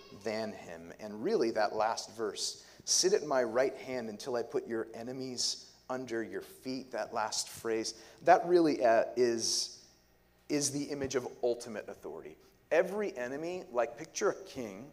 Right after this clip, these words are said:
on a throne with a foot on an enemy's throat. And God's saying, "That's what my king's gonna do. That's what I'm going to do for this future king." And Jesus is saying,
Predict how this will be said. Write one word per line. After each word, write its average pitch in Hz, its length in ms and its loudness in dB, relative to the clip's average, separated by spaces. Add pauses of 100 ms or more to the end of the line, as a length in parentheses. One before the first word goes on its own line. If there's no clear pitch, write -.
(320)
on 135 140 0
a 170 40 -4
throne 113 520 -6 (440)
with 123 160 -2
a - 20 -6
foot - 580 4 (500)
on 143 200 4
an 139 120 2
enemy's 127 840 0
throat. 101 520 -6 (1800)
And 110 160 -10
God's 110 260 0
saying, 104 220 -8
"That's 101 180 -8
what - 120 -8
my 98 100 -10
king's 95 300 -16
gonna 92 160 -12
do. 101 120 -12
That's 107 160 -6
what 139 160 -4
I'm 131 200 -6
going 110 180 -8
to 101 100 -12
do 107 280 -10
for 101 240 -6
this 90 200 -10
future 85 340 -14
king." - 260 -20 (1500)
And 104 140 -12
Jesus 107 320 -4
is 123 140 0
saying, 90 420 -2